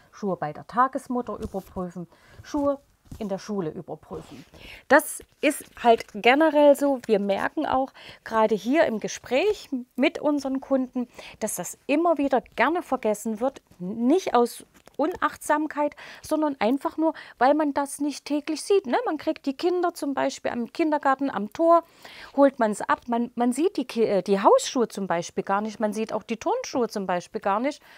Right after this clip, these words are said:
Und dann entfällt ein, dass da dann eigentlich doch schon wieder viel, viel Zeit verstrichen ist und der getragene Schuh in der Einrichtung schon längst zu klein ist.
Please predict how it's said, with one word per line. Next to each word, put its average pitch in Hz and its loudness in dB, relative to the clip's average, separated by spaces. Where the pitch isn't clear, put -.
Und 233 -2
dann 339 0
entfällt 285 0
ein, 254 -2
dass - -4
da 214 2
dann 262 -4
eigentlich 202 -8
doch 269 -4
schon 240 -2
wieder 226 -2
viel, 349 -2
viel 269 -2
Zeit 262 -2
verstrichen 240 -6
ist - -10
und 247 2
der 196 2
getragene 311 2
Schuh 294 -4
in 220 -2
der 175 -4
Einrichtung 294 0
schon - -10
längst 220 -8
zu 247 -8
klein 143 -8
ist. - -18